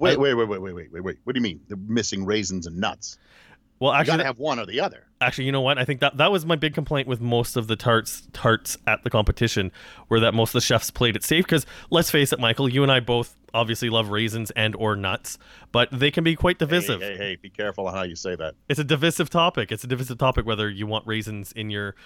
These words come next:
Speaker 2: nuts or bread or anything. I mean, raisins is just one of those things that, I mean,
Speaker 1: I
Speaker 2: it's
Speaker 1: like raisins, but I mean, butter tarts gotta have raisins or nuts. You gotta have one or the other. You can't, you cannot go without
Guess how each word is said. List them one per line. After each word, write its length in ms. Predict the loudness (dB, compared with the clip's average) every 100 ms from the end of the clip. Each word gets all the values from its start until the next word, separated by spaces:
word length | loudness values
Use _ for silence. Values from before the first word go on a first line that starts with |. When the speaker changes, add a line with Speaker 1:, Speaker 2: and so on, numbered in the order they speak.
| -20 -14
Speaker 2:
nuts 520 | -2 0 0 -4 -14 -10
or 160 | -10
bread 480 | -4 0 2 2 0 -8
or 200 | -8 -6
anything. 460 | -4 -4 -8 -10 -12
I 40 |
mean, 140 | -8 -4
raisins 300 | -4 -4 -6
is 80 | -8
just 120 | -6
one 120 | -4
of 80 | -4
those 160 | -6
things 280 | -6 -8 -8
that, 260 | -8 -8 -10 _ _ _ _ _ _ -12
I 60 |
mean, 100 | -4
Speaker 1:
I 60 | 0
Speaker 2:
it's 60 | 0
Speaker 1:
like 160 | 0
raisins, 320 | 0 -2 -4 -2
but 120 | 0
I 60 | 0
mean, 160 | 0
butter 220 | -2 -2
tarts 300 | -2 -2 -2
gotta 220 | -2 0 0
have 200 | 0 -2
raisins 360 | -4 -4 -8
or 180 | -6 -4
nuts. 340 | -2 -4 -6
You 60 | -10
gotta 160 | -6 -4
have 80 |
one 140 | -2 -2
or 40 |
the 140 | -2 -2
other. 140 | -6
You 80 | -10
can't, 320 | -6 -6 -6 _ _ _ _
you 100 | -12
cannot 460 | -4 0 2 0 2
go 180 | 4 4
without 360 | 2 2 0